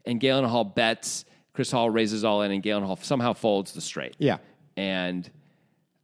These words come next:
Speaker 1: uh, and Galen did it mostly 'cause of stack size stuff, and he's played enough against Chris. He felt Chris, as a bluff, wasn't going all in, but was betting most of it, but not all of it.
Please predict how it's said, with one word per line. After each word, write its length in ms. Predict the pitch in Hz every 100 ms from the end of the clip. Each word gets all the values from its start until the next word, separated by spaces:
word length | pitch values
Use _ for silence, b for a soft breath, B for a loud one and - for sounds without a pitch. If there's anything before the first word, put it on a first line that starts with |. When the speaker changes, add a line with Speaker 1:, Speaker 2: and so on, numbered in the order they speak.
| _
Speaker 1:
uh, 320 | 87 80 73 - _ _ _ _ _
and 180 | 131 131
Galen 340 | 175 208 262 233
did 120 | 226
it 120 | 175
mostly 320 | 139 160 -
'cause 180 | 170 143
of 100 | 123
stack 360 | - 120 120 -
size 300 | 180 175 175
stuff, 420 | - 190 202 -
and 180 | 123 123
he's 160 | 117 113
played 180 | 139 135
enough 180 | 139
against 280 | 139 131 113
Chris. 200 | - 135
He 100 | 127
felt 260 | 110 127 90
Chris, 240 | 127 117 - b -
as 160 | 113
a 40 | 113
bluff, 260 | 117 110
wasn't 260 | 113 107 110
going 200 | 110 107
all 160 | 98 104
in, 100 | 101
but 80 | 92
was 140 | 95
betting 400 | - 107 101 92 b
most 260 | 120 120 120
of 100 | 151
it, 80 | 143
but 100 | 117
not 160 | 101
all 200 | 101 98
of 100 | 120
it. 160 | 165 185